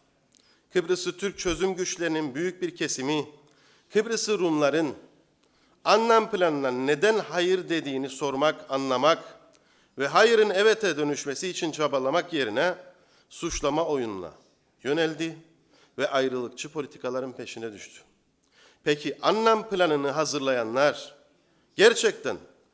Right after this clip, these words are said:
Kıbrıs'ta kapsamlı bir çözüm mü istiyorlardı? Yoksa her biri bir öncekinden daha kötü olan Annan planının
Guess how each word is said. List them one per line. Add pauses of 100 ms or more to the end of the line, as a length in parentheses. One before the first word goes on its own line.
(280)
Kıbrıs'ta
kapsamlı
bir
çözüm
mü
istiyorlardı? (1600)
Yoksa
her
biri
bir
öncekinden
daha
kötü
olan (280)
Annan
planının